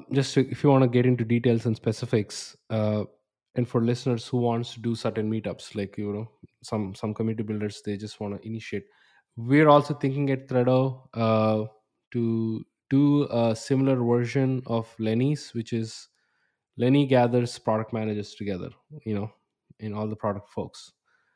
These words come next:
We're thinking, like, there are community builders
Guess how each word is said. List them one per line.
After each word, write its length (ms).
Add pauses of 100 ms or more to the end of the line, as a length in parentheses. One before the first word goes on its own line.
(440)
We're 100
thinking, 340
like, 360 (420)
there 180
are 80
community 340
builders 560